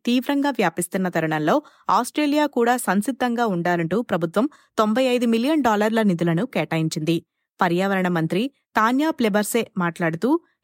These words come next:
హెచ్ ఫైవ్ ఎన్ వన్ కు సంబంధించి ఇప్పటివరకు ఆస్ట్రేలియాలో ఎలాంటి కేసులు లేవని,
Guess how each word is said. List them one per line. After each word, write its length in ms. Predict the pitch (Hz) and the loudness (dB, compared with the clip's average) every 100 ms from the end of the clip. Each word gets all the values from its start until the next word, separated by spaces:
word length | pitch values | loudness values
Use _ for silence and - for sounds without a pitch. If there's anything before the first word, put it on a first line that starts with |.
| 240 | -2
హెచ్ 200 | 220 - | -2 -2
ఫైవ్ 260 | 302 320 | 0 2
ఎన్ 160 | 247 220 | 2 0
వన్ 140 | 226 | 0
కు 100 | 220 | -2
సంబంధించి 680 | 240 185 175 190 185 - 311 226 | -2 -2 0 0 0 -2 0 0
ఇప్పటివరకు 560 | 220 - 294 294 294 | 0 0 0 0 2
ఆస్ట్రేలియాలో 760 | 302 220 208 262 254 254 254 247 | 2 2 0 0 0 2 0 0
ఎలాంటి 360 | 185 180 226 247 | 0 2 0 -2
కేసులు 360 | 254 233 247 | -2 -2 0
లేవని, 460 | 240 175 165 190 294 | 0 0 0 0 -2